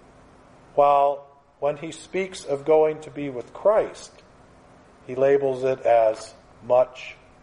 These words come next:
better. Notice the choice of words. Staying, necessary.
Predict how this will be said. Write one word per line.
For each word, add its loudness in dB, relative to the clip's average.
better. -2
Notice 0
the -14
choice -6
of -16
words. -8
Staying, -2
necessary. -6